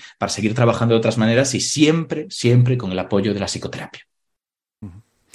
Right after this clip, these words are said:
Speaker 2: A mí me gustaría, eh, porque, claro, aquí hemos visto un poco este espectro, ¿no? que, que estamos hablando, tan, eh, tan amplio que hay, desde, desde cosas tan leves que son difíciles de distinguir de la vida,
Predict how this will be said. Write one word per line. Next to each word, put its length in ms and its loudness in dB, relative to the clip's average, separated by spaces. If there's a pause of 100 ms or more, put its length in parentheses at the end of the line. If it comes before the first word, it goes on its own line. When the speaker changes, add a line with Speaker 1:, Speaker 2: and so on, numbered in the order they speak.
(420)
Speaker 2:
A 40 -6
mí 100 -2
me 100 0
gustaría, 720 4 (160)
eh, 380 2 (560)
porque, 380 -4
claro, 200 2
aquí 140 -2
hemos 160 -2
visto 220 -4
un 100 -4
poco 320 4
este 280 2
espectro, 640 0
¿no? 300 -4
que, 420 0
que 80 -4
estamos 400 -2
hablando, 440 2 (500)
tan, 680 2
eh, 460 2
tan 160 -4
amplio 440 0
que 100 0
hay, 160 4
desde, 320 -6 (380)
desde 180 0
cosas 500 0
tan 600 2
leves 300 4
que 140 -4
son 260 -2
difíciles 540 0
de 80 2
distinguir 680 0
de 140 2
la 100 4
vida, 320 4